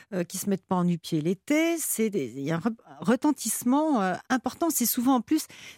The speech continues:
des patients qui sont dans le contrôle de leur image. Et plus ils sont dans le contrôle, plus ils transpirent. C'est-à-dire que ça vient des glandes apocrines qui sont essentiellement, euh, stimulées par le stress, les émotions, la concentration.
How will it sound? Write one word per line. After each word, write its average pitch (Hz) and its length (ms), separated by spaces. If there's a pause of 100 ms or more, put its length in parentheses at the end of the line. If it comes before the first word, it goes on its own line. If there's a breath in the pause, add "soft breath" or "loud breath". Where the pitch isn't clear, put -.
des 202 80
patients 339 400
qui 214 220
sont 214 240
dans 180 100
le 175 80
contrôle 277 880
de 160 160
leur 165 220
image. 233 500 (420 loud breath)
Et 190 100
plus 370 220
ils - 20
sont 311 160
dans 247 100
le 220 60
contrôle, 262 640 (560 loud breath)
plus 311 340 (240)
ils 233 80
transpirent. 208 600
C'est-à-dire 175 400
que 175 160 (160 soft breath)
ça - 160
vient 160 160
des 143 120
glandes 254 380
apocrines 254 580
qui - 120
sont - 220 (100)
essentiellement, 214 1000 (560 loud breath)
euh, 165 140
stimulées 233 720
par 170 200
le 190 120
stress, 202 760
les 190 240
émotions, 202 500
la 165 140
concentration. 180 720